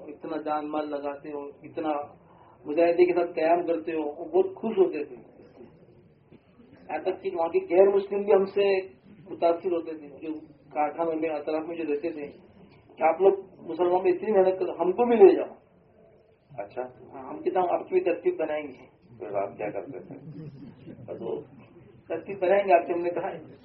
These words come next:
Speaker 2: ہم اپنے ایمان والوں کو اپنی محنت کا میدان بنائیں گے، ہے نا؟
Speaker 1: ہاں۔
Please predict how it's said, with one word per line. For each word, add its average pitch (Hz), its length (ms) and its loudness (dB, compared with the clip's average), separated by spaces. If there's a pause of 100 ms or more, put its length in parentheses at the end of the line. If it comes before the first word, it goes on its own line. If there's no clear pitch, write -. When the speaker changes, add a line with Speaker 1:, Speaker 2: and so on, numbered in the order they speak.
(600)
Speaker 2:
ہم 120 220 -2
اپنے - 340 -6
ایمان 101 400 -8
والوں 117 380 -2
کو 113 180 -2
اپنی 127 180 -12
محنت 95 320 -14
کا 110 140 -2
میدان 87 340 -8
بنائیں - 340 -14
گے، 71 60 -20 (420)
ہے 92 100 -6
نا؟ 147 80 -4 (280)
Speaker 1:
ہاں۔ 131 200 -16